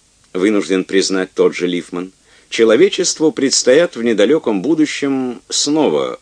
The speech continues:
крупные перевороты в области техники,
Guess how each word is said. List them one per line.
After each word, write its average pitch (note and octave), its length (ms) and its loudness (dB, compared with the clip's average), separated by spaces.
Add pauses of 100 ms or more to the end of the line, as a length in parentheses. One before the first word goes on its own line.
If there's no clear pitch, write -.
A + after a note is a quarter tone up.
крупные F#2+ 680 0
перевороты F2 600 -2
в D2+ 60 -2
области D2+ 440 -6
техники, C3 600 -4